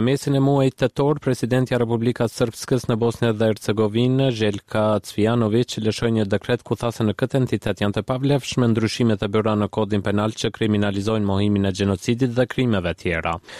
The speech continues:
Këto ndryshime ishin miratuar nga ish përfaqësuesi i lartë në Bosnjë Hercegovinë, Valentin Inzko. Dekreti për dy ligje u botua në Gazetën Zyrtare të Republikës Srpskës.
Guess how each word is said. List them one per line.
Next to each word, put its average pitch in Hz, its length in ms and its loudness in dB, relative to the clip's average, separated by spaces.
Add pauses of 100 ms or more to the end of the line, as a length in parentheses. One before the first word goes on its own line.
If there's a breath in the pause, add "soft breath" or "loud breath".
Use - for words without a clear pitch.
(300 loud breath)
Këto 156 220 -2
ndryshime 120 480 2
ishin 110 180 0
miratuar 110 540 0
nga 104 100 2
ish 107 160 -4
përfaqësuesi 104 640 -2
i - 60 -2
lartë 107 260 0
në 95 140 0
Bosnjë 98 260 -2
Hercegovinë, 98 560 0
Valentin 92 480 0
Inzko. 87 640 -2 (420 loud breath)
Dekreti 123 560 -4
për 113 160 0
dy 127 160 2
ligje 127 240 2
u 151 80 4
botua 117 400 0
në 110 160 0
Gazetën 104 400 0
Zyrtare 101 480 0
të 101 240 -2
Republikës 95 560 -2
Srpskës. - 580 -4